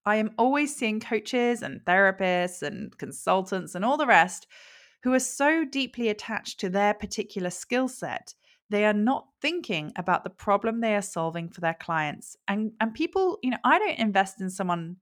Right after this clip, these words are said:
because they have a skill set. I didn't hire my nutritional therapist for all the years of experience she had. I didn't hire her for the particular degree. I didn't care where she got her qualifications from in nutritional therapy. I didn't even hire her because she was a nutritional therapist.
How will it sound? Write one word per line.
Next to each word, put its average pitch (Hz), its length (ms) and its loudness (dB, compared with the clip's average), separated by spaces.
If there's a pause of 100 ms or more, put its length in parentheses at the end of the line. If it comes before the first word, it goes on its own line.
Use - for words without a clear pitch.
(280)
because 196 240 -2
they 185 140 2
have 175 160 2
a 165 60 -6
skill 160 340 -6
set. 254 300 2 (760)
I 262 120 8
didn't 349 220 0
hire 226 260 6
my 208 140 2
nutritional 185 540 -2
therapist 170 520 2
for 180 100 -2
all 180 60 0
the 170 100 -2
years 165 360 0
of 165 60 -8
experience - 480 -4
she 165 140 -8
had. 170 360 -4 (560)
I 269 140 8
didn't 285 200 -2
hire 190 300 4
her 165 220 2
for 175 100 -10
the 170 100 -6
particular 170 380 -4
degree. 156 260 -2
I 202 160 6
didn't 240 200 -6
care 156 340 0
where 151 120 0
she - 180 -8
got 160 220 -2
her 147 420 0
qualifications 156 720 -4
from 156 160 -6
in 151 80 -8
nutritional 151 480 -8
therapy. 147 640 -2 (680)
I 247 140 10
didn't 285 220 2
even 240 220 2
hire 226 280 6
her 208 140 4
because 202 300 0
she 214 160 0
was 196 180 2
a 202 40 -2
nutritional 190 540 -2
therapist. 214 760 0